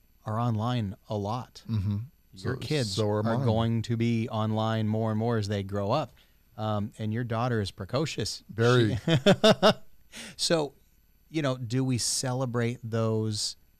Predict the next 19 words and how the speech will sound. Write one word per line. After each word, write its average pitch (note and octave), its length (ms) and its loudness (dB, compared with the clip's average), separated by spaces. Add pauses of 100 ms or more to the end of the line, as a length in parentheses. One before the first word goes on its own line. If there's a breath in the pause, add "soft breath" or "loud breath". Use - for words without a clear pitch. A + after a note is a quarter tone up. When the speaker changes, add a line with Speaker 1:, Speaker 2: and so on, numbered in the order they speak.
(100)
Speaker 1:
amazing G#2+ 880 -2
wins G#2+ 600 -2 (440 soft breath)
and, A2 400 -2 (220)
and G#2+ 140 -6
help G#2+ 300 -4
our G#2+ 240 0 (140)
kids G#2 460 0
and G#2 120 -2
our G2 80 -4
friends A2 480 0
and G#2 100 -2
our F#2+ 80 -4
family A#2 380 -2
and G#2 100 -2
our G2 100 -4
coworkers A2+ 520 -6 (580 soft breath)
have A2 200 0
the A2 80 -2
perspective? - 600 -6